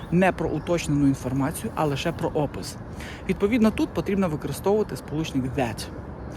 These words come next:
"This is the task that requires much effort". Ну, також на рівні з that можна використовувати which, там є своя різниця, про це потім поговоримо. Але тут ми ніколи не можемо використати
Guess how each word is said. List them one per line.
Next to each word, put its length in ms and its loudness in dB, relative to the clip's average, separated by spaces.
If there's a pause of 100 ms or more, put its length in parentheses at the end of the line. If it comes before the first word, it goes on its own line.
(340)
"This 180 2
is 20 0
the 280 -2
task 260 2 (520)
that 300 8 (100)
requires 580 0
much 240 0
effort". 500 -8 (720)
Ну, 80 0
також 420 4 (300)
на 380 2
рівні 280 2
з 80 -2
that 340 4
можна 260 2
використовувати 720 -2
which, 400 0 (380)
там 160 4
є 120 4
своя 280 2
різниця, 440 0
про 180 -2
це 160 0
потім 360 -4
поговоримо. 600 0 (500)
Але 300 6 (1500)
тут 200 2
ми 80 6
ніколи 340 6
не 100 4
можемо 280 2
використати 480 -4